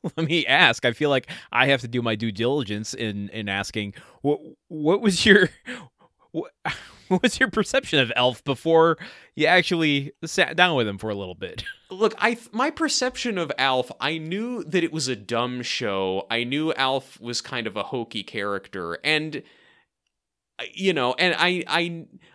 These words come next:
Speaker 2: but I also, I knew that he had hosted, you know, a,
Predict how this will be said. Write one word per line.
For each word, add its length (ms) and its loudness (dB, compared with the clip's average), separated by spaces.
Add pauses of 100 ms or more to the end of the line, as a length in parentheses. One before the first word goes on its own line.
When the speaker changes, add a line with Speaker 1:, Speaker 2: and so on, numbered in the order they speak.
Speaker 2:
but 300 0
I 120 4
also, 680 0 (160)
I 120 2
knew 320 -2
that 540 -6 (100)
he 180 -4
had 80 -2
hosted, 840 -2
you 140 -6
know, 260 0
a, 440 -2